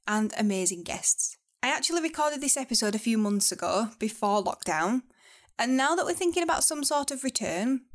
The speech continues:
I thought that it would be good to start thinking about leadership and what that should be in a school.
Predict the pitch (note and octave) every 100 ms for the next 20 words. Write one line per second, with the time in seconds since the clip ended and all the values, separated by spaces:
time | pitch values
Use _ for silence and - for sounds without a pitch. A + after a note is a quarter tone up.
0 | - - A3+ C4 C4+ - C4 A#3 A#3+ A3
1 | A3+ A3 - A3+ - A3+ G#3+ A3 G#3+ A3+
2 | A#3 G#3+ G3+ F3 - - F#3 G3+ G#3+ G3
3 | G#3 G#3+ G3 G3 F3+ F3 - F#3 E3 D#3+
4 | F#3+